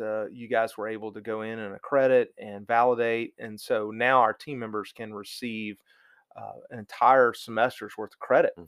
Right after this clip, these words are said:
Speaker 1: just for completing the training that they have to do anyway.
Speaker 2: Right.
Speaker 1: And so we're really excited about that. And then, um, I'll, I'll let you take over the story from, from here. I just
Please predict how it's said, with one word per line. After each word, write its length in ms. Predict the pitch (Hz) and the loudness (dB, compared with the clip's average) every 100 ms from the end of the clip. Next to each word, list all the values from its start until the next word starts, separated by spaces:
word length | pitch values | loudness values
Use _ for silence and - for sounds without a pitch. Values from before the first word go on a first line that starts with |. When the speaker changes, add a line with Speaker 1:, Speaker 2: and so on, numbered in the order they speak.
| - | -2
Speaker 1:
just 200 | 160 - | -2 -2
for 160 | 269 | -4
completing 760 | - 156 139 - 180 151 143 135 _ _ _ _ - | -4 -6 -8 -4 -2 -2 -6 -8 _ _ _ _ -2
the 120 | 139 | -2
training 400 | 143 165 185 156 | 4 4 4 2
that 80 | 131 | 2
they 100 | 131 | 2
have 200 | 135 139 | 2 2
to 80 | 123 | 0
do 160 | 123 | -4
anyway. 500 | 131 226 185 - - _ - | -2 -2 -2 -4 -10 _ -10
Speaker 2:
Right. 220 | 80 - _ - _ | -8 -10 _ -20 _
Speaker 1:
And 80 | - | -8
so 140 | 135 | -2
we're 100 | 127 123 | -2 2
really 280 | 160 226 | 6 6
excited 380 | 160 - 143 127 | 4 2 2 4
about 260 | 110 95 117 | 0 -4 -2
that. 320 | 120 120 113 | 0 2 0
And 100 | 117 | -2
then, 260 | 123 120 117 _ _ _ _ - | -6 -6 -8 _ _ _ _ -4
um, 480 | 127 117 107 104 92 _ | 0 0 0 -6 -18 _
I'll, 200 | 127 139 | 4 4
I'll 140 | - 135 | 6 4
let 220 | 135 - | 2 -2
you 60 | 147 | -6
take 260 | 151 131 | 0 0
over 200 | 135 117 | 2 -2
the 100 | 110 | -4
story 440 | 107 - 135 123 113 _ | -14 -6 -2 -2 -2 _
from, 340 | 123 113 107 - | -8 -8 -10 -18
from 260 | _ - 120 | _ -20 -18
here. 540 | 110 147 139 120 110 - _ _ _ _ - | -8 -2 0 0 -2 -6 _ _ _ _ 4
I 180 | 135 | 6
just 220 | 147 147 | 6 0